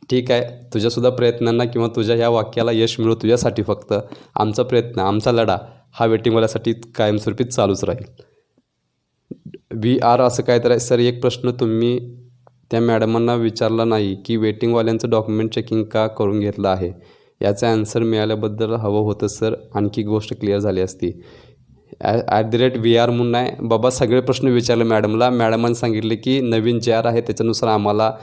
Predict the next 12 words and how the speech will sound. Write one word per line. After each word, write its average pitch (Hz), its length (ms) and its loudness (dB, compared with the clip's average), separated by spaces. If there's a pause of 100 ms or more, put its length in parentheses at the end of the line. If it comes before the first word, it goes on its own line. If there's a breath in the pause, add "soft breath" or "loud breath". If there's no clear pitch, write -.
(260 loud breath)
सर्व 113 440 2 (420)
जे 104 120 -2
काही, 117 420 2
अ, 101 420 -2
प्रोसेस 113 440 -2
करायची 113 280 0
होती 107 180 -2
ते 113 40 2
आम्ही 110 160 0
करून 104 260 0
घेत 98 200 0
आहे, 87 400 -8